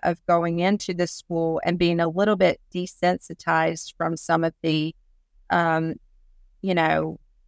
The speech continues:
uh, overstimulating environment. You know, they were cocooned at home for a year and a half. And then when they were put back into it, you know, parents began to realize, um, at the end of the school day, they would come home,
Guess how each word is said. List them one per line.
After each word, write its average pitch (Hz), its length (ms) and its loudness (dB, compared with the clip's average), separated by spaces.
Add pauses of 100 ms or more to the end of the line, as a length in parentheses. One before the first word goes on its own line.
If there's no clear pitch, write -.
(100)
uh, 165 300 0 (120)
overstimulating 175 1400 0
environment. 165 680 0 (200)
You 190 100 0
know, 170 120 2
they 165 140 2
were 165 160 0
cocooned 175 560 -2
at 160 180 0
home 208 440 2
for 165 520 0
a 165 60 -2
year 165 220 -2
and 160 100 0
a 156 40 -2
half. 156 540 -2
And 175 140 -2
then 175 240 0 (440)
when 175 180 2
they 170 100 2
were 165 140 -2
put - 240 -6
back 160 280 2
into 180 440 2
it, 165 240 0 (180)
you 180 80 -6
know, 165 140 0
parents 165 480 -4
began 160 380 0
to 160 140 -4
realize, 165 600 2 (600)
um, 156 460 -2 (880)
at 185 200 2
the 180 140 0
end 175 140 0
of 170 100 -4
the 165 100 -8
school 202 360 -6
day, 180 320 2
they 170 140 4
would 165 160 -2
come 165 220 -4
home, 165 500 -2